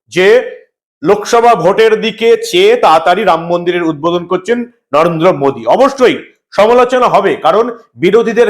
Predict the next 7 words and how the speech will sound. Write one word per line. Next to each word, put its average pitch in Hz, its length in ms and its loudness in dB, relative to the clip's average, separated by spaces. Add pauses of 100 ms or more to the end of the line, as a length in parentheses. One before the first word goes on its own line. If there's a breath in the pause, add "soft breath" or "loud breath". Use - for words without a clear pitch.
কাজ 190 300 2
হচ্ছে 226 220 -4
শাসক 180 360 -2
দলের 185 260 2 (240 loud breath)
সমালোচনা 175 600 0
করা। - 260 -2 (880)
কিন্তু 240 200 0